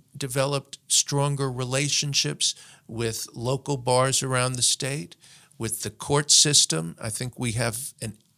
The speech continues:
excellent relationship with the leaders of the, of the court system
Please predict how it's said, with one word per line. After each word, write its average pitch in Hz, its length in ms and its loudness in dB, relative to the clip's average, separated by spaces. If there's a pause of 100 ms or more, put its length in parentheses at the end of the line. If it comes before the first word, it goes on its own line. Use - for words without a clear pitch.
(140)
excellent 147 580 2
relationship 117 880 -2 (340)
with - 380 -2
the 107 520 -6 (520)
leaders 135 540 0
of 113 180 -2
the, 117 300 0
of - 140 -8
the 95 80 -6
court - 300 -4
system - 560 0